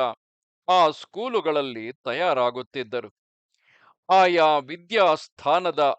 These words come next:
ಅಧಿಪತಿಗಳಾದ ಮಹಾಶಯರು ತಾವು ತಾವು ಮನನ ಮಾಡಿದ ತತ್ವಗಳನ್ನು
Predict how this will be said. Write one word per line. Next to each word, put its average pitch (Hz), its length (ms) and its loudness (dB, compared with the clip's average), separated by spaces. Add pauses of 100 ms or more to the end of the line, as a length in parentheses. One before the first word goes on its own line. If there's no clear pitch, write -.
(120)
ಅಧಿಪತಿಗಳಾದ 139 960 -4
ಮಹಾಶಯರು 127 1120 -6 (760)
ತಾವು 269 420 0
ತಾವು 196 580 -2
ಮನನ 175 540 -4
ಮಾಡಿದ 160 640 -2 (160)
ತತ್ವಗಳನ್ನು 143 760 -6